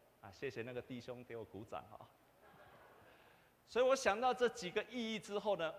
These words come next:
我就跟牧师娘说：“到澎湖来吧，你这一生从来不会有这样的经历的。”你看，找到了意义，你找到了意义，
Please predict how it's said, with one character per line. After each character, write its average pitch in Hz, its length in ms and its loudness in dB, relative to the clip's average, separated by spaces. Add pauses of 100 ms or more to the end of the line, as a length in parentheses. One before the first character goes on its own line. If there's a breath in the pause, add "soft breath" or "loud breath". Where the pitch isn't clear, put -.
我 151 60 -8
就 165 140 -6
跟 202 140 -6
牧 202 160 -4
师 185 120 -8
娘 143 160 -4
说 160 240 -4 (1120)
：“到 175 120 0
澎 143 240 -2
湖 143 100 -4
来 113 160 -2
吧， 107 180 -8 (120)
你 147 120 -8
这 220 180 2
一 202 120 -4
生 190 300 -4
从 160 240 -4
来 151 80 -2
不 151 180 -4
会 202 160 4
有 143 80 2
这 170 120 -2
样 151 100 0
的 135 60 -4
经 135 280 -12
历 127 120 -8
的。” 90 120 -14 (840 loud breath)
你 165 80 -4
看， 226 220 -4 (280)
找 165 200 -6
到 202 160 -10
了 165 100 -6
意 175 120 -12
义， 151 200 -14 (320)
你 233 120 0
找 202 240 -2
到 220 140 0
了 208 100 0
意 202 260 -6
义， 165 120 -12